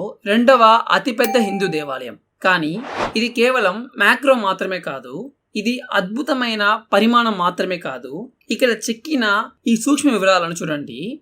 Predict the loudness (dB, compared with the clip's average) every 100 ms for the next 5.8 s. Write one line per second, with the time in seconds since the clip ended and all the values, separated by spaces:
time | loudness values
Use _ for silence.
0 | _ 0 2 2 -2 -2 -2 0 0 2
1 | 4 6 4 2 -2 -2 -4 -2 -2 -2
2 | -2 0 0 0 -2 -4 -10 _ _ -2
3 | 0 0 -2 4 4 4 0 -2 -4 -6
4 | -2 0 0 -2 0 0 2 2 2 -2
5 | -4 -4 -2 0 0 -4 -2